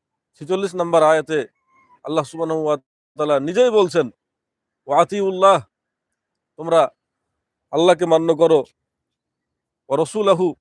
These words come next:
এবং রাসূল সাল্লাল্লাহু আলাইহি ওয়াসাল্লামের আনুগত্য করো, "ওয়া লা তানাজাউ", তোমরা আপোষে, তোমরা দ্বন্দ্ব করো না,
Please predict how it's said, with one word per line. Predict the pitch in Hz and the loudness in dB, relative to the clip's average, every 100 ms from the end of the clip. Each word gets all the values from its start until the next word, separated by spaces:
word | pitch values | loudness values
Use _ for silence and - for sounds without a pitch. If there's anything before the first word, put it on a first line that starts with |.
| _ _ _ _ _ | _ _ _ _ _
এবং | 147 160 143 | -6 -4 -4
রাসূল | 147 156 | -10 -12
সাল্লাল্লাহু | 147 143 139 135 135 | -10 -8 -8 -8 -10
আলাইহি | 127 | -10
ওয়াসাল্লামের | 127 - 123 120 110 _ _ _ _ | -14 -12 -12 -10 -12 _ _ _ _
আনুগত্য | - 147 175 - 170 | -6 -4 -6 -8 -4
করো, | 160 156 - _ _ _ _ _ _ _ _ _ _ _ _ _ _ _ - | -2 0 -4 _ _ _ _ _ _ _ _ _ _ _ _ _ _ _ -6
"ওয়া | 160 | 2
লা | 202 190 | 4 4
তানাজাউ", | 202 196 202 185 202 202 131 _ _ _ _ _ _ - | 0 -2 -2 0 -2 -2 -6 _ _ _ _ _ _ -18
তোমরা | 175 175 151 _ _ _ _ | -2 0 0 _ _ _ _
আপোষে, | 170 254 285 254 160 - _ _ _ _ _ _ _ _ _ _ _ | -6 -2 -2 2 0 -2 _ _ _ _ _ _ _ _ _ _ _
তোমরা | 147 151 151 | -10 0 -2
দ্বন্দ্ব | 113 _ 110 143 185 196 | -2 _ -6 -2 0 0
করো | 185 190 185 | 0 0 2
না, | 165 | 2